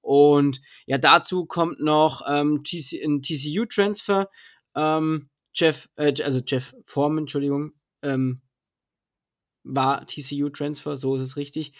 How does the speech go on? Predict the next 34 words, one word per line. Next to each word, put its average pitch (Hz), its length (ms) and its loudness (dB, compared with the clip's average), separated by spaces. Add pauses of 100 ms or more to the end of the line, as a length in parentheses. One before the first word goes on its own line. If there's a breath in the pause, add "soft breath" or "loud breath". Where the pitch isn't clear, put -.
(400 loud breath)
Ähm, 143 680 0 (280)
und 143 560 4
man 139 240 0
hat 131 180 0
Tight 147 200 4
End 143 140 0
Emmanuel 147 380 0
Stevenson, 160 580 -4 (280 loud breath)
der 139 100 2
sogar 135 240 2
Sunbelt, 156 640 2 (140)
ähm, 143 880 -2 (140)
Mentions 151 420 -4
bekommen 147 380 -2
hat 143 180 -2
als 131 180 -4
Freshman. 165 520 0 (260 loud breath)
Also 135 100 -4
ich 131 100 -2
denke, 139 200 0
der 147 140 2
könnte 151 260 0
noch 147 80 0
eine 139 140 -2
spannende, 143 640 0 (280 loud breath)
ähm, 131 380 -2
ja, 123 120 0
Personalie 143 640 0
sein 147 240 0
in 151 120 0
der 143 160 0
Offense, 147 440 -4
aber 139 220 -2
ansonsten 139 640 -2